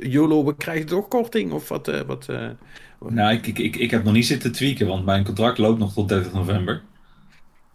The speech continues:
Speaker 2: Dus, eh, ik hoop dat ik er dan soort van ontspring.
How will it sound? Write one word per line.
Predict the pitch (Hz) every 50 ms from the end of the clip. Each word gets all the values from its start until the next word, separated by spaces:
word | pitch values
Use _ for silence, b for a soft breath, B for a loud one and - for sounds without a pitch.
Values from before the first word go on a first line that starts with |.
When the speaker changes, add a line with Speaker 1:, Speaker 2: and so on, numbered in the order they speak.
| _
Speaker 2:
Dus, | - 92 80 - -
eh, | 104 95
ik | - -
hoop | 95 98 113 131 127
dat | 143 139 139
ik | 147 139
er | 139 131
dan | 117 135 139 147 139
soort | - - - 156 156 165 160
van | - - 151 147 143 143
ontspring. | 135 135 123 - - - 135 143 156 185 196 202